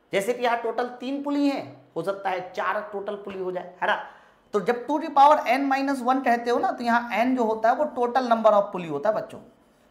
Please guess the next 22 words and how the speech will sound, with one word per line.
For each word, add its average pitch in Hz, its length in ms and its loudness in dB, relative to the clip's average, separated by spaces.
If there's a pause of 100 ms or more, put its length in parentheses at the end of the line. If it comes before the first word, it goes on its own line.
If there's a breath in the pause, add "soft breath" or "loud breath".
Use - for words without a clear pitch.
(340 soft breath)
total 220 400 2
number 202 280 0
of 254 360 6
pulley 208 220 -2
होता 147 220 -4
है, 160 140 -12 (220)
याद 139 180 -4
रखिएगा, 156 300 -14 (2500)
total 269 220 2
number 220 240 0
of 180 100 -2 (100)
pulley 135 180 -8
होता 120 180 -14
है। - 60 -20 (460)
ओके, 294 160 0 (480 loud breath)
तो 202 40 -2
total 269 380 6
number 311 200 2
of 302 160 2
pulley 262 180 -4
होता 220 200 -4
है। 202 160 -8